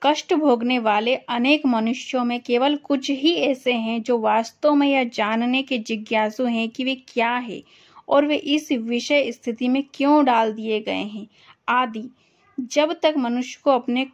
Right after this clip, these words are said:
कष्टों के विषय में जिज्ञासा नहीं होती, तब तक उसे यह अनुभूति नहीं होती है कि वह कष्ट भोगना नहीं, अपितु सारे कष्टों का हल ढूंढना चाहता है। जब मन में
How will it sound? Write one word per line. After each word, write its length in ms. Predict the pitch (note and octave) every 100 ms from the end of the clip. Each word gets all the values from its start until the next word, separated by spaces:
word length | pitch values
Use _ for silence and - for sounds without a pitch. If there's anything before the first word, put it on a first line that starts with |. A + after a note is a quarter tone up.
| -
कष्टों 600 | A3+ A3+ - - D4 D4
के 240 | D4 C#4
विषय 320 | A3+ A3+ B3+
में 200 | B3+ B3
जिज्ञासा 640 | A3 G#3+ A3+ A#3 A#3 C#4
नहीं 300 | C4 A#3 A3+
होती, 460 | A3+ G#3+ G#3+ B3+ B3+ -
तब 320 | B3+ C4+ C#4+
तक 160 | C4 B3+ C4
उसे 360 | A3 - B3
यह 160 | A#3+ A3+
अनुभूति 560 | A3+ A3 A3 A3 C4+
नहीं 320 | A#3+ A#3 C4+ C#4
होती 380 | A#3+ A3+ A#3
है 80 | A#3
कि 180 | A#3 C4
वह 160 | B3+ B3+ -
कष्ट 320 | B3 B3+ -
भोगना 540 | A3+ A#3+ A3 A3+ A#3+
नहीं, 320 | A#3 B3+ A#3 G#3
अपितु 420 | - A#3 B3+ C4+
सारे 460 | C4 A3 A3+ C4 C4+
कष्टों 380 | A3+ - A3+ A3+
का 280 | C4 D4 -
हल 240 | A3+ D4+ - - - -
ढूंढना 500 | A#3 A#3+ A3+ A#3 B3
चाहता 500 | B3+ G#3+ G#3 G#3 A3+
है। 260 | G#3+ A#3 - _ _ _ _ _ _ _ _ _ _ _ _ _ _ _ -
जब 260 | A3 C#4 D4+
मन 380 | D#4 C4+ C4+
में 440 | C#4 C4+ A#3 A#3